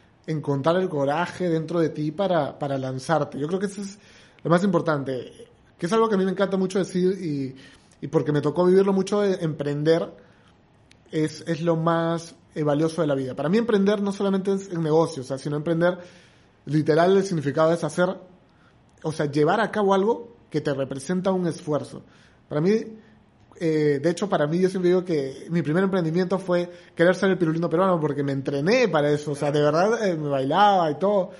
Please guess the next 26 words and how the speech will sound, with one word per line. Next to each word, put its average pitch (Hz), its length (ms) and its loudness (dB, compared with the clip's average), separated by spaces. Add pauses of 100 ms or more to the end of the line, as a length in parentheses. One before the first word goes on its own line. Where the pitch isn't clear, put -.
(360)
para 147 180 0
ser 202 180 0
mago 214 360 4
igual. 180 580 0 (360)
Y 180 100 -4
mucha 247 240 -4
gente 247 180 -6
tiene 262 220 -2
un 269 80 0
montón 220 240 -2
de 226 80 -2
sueños 226 380 -4 (500)
y 165 80 -6
solo 269 280 0
no 262 180 0
los 269 260 -2
emprenden 226 580 -4
porque, 143 720 -4
eh, 147 440 -4
les 151 160 -2
da 208 120 -2
miedo 269 320 0
dar 151 140 4
ese 147 160 -2
primer 151 300 -2
paso 147 480 -4